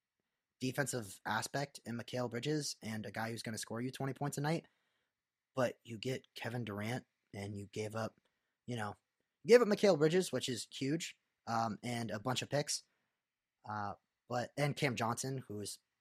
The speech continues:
you know, depth, but your starting roster is now C P three, Devin Booker, Kevin Durant, and DeAndre Ayton.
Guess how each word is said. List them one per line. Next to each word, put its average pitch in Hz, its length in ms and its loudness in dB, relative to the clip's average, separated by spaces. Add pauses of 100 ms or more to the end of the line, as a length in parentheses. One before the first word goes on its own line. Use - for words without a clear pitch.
(120)
you 117 80 -4
know, 101 180 -6 (220)
depth, - 340 0 (520)
but 117 260 -2 (240)
your 123 180 -6
starting 139 520 2
roster 117 440 0
is 98 140 -4
now 104 380 -2 (1400)
C 143 240 0
P 135 180 -4
three, 127 260 0
Devin 113 320 0
Booker, 120 280 -4
Kevin 117 320 -2
Durant, 104 380 -4
and 104 100 -6
DeAndre 104 400 -2
Ayton. 92 300 -6